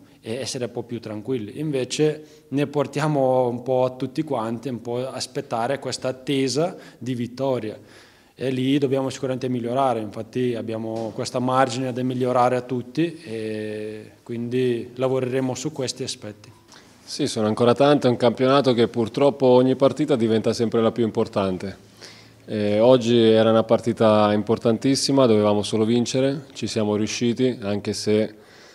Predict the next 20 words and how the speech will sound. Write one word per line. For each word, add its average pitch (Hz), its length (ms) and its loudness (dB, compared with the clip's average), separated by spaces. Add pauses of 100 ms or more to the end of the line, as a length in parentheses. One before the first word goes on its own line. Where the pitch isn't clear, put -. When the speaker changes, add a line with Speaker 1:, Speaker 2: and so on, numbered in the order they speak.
(120)
Speaker 2:
sicuramente 107 640 0
dobbiamo 101 380 0
migliorare, 104 520 2
perché 101 260 -8
è - 20 -2
una 98 120 -2
partita 98 540 -2
dove 98 420 0
siamo 98 200 -4
andati 101 280 -2
sul 95 260 -6
tre 107 200 0
a 101 100 2
zero 101 280 0
il 95 40 0
primo 101 220 -2
tempo, 107 480 0
non 98 140 -2
possiamo, 101 500 -2
secondo, 95 720 -4